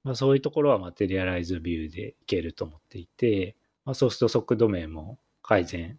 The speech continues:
されますし、まあ、パイプライン複雑じゃないんで、まあ、ビュー一段、二段噛んでるぐらいで、まあ、済むってことで、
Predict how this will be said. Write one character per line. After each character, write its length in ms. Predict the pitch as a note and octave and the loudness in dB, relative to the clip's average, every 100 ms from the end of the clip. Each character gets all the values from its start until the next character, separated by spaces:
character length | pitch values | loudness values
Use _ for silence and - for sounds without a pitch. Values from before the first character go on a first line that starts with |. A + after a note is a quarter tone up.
| _ | _
さ 180 | - G2+ | -8 -4
れ 120 | F#2 | -4
ま 160 | F2+ F2+ | -4 -6
す 80 | - | -8
し、 400 | - D3 A2+ F2+ | 0 4 4 2
ま 80 | G2+ | -2
あ、 40 | |
パ 140 | A2+ A2+ | -2 -2
イ 40 | |
プ 100 | C3 | 4
ラ 100 | A#2+ | 4
イ 300 | A2+ A2 A2 | 4 0 0
ン 120 | - - | -2 -10
複 220 | - A2+ | -4 0
雑 280 | A2 G#2+ G#2+ | 0 0 4
じ 100 | G#2+ | 4
ゃ 40 | |
な 140 | A2 G#2 | 6 2
い 80 | |
ん 100 | E2+ | 0
で、 400 | F2 B2+ F#2+ D#2+ - _ _ _ - | 0 2 2 -2 -10 _ _ _ -6
ま 80 | G#2+ | -2
あ、 20 | |
ビ 160 | G2 | 4
ュ 80 | G2 | 4
ー 20 | G2+ | 4
一 240 | F#2+ A2 | 4 2
段、 220 | F2+ E2+ _ - | 2 -2 _ -4
二 100 | F#2 | -2
段 260 | E2 E2 - | -2 -6 -10
噛 160 | - F#2 | -4 -4
ん 120 | F2 | -2
で 120 | F2 | -2
る 120 | E2+ | -2
ぐ 120 | E2 | -2
ら 80 | D#2+ | -4
い 100 | D#2 | -6
で、 240 | D#2+ G#2+ D3 _ - | -10 -14 -14 _ -10
ま 100 | F#2 | -10
あ、 40 | |
済 180 | - G2+ | -4 -6
む 80 | D#2 | -6
っ 40 | |
て 180 | - - | -10 -12
こ 120 | - | -12
と 140 | - A2+ | -8 0
で、 360 | C3+ A#2+ - | 2 2 -2